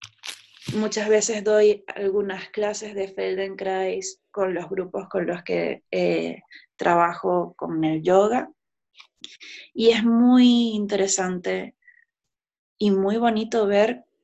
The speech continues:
como lo que, mm, lo que puede aportar el método, ¿no? El, a ver, que nos aporta a todos, yo, y a todas, como seres humanos.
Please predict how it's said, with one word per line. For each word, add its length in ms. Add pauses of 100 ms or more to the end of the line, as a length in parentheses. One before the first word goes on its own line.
(140)
como 460
lo 520
que, 580
mm, 560 (560)
lo 180
que 100
puede 240
aportar 460
el 140
método, 520
¿no? 220
El, 200
a 180
ver, 180
que 120
nos 220
aporta 580
a 100
todos, 560 (120)
yo, 280
y 120
a 120
todas, 520 (460)
como 340
seres 300
humanos. 680